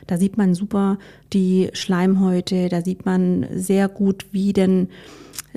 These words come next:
so die anatomischen Strukturen beschaffen sind. Da sieht man sehr gut, was passiert vor dem Schluck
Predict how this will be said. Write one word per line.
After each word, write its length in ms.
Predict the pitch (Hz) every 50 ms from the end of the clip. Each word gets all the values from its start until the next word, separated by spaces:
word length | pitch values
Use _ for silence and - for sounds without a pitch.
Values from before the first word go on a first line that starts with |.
| - - - _ _
so 160 | - 196 196
die 160 | 180 190 -
anatomischen 500 | 180 185 185 185 - 208 208 202 - 185
Strukturen 540 | 180 - - 185 - - - 269 262 262 247
beschaffen 580 | 247 220 - - 226 214 208 - - 214 202 202
sind. 480 | - 202 196 202 202 202 202 - -
Da 80 | 180 175
sieht 300 | 175 - 208 208 202 -
man 200 | 190 185 190 190
sehr 260 | 175 185 190 202 202
gut, 320 | 196 - 208 196 190 - -
was 160 | - - -
passiert 440 | - - 170 - - - 180 170 -
vor 320 | - - - 208 214 214
dem 160 | 214 220 214
Schluck 460 | 208 - - - 254 262 262 262 -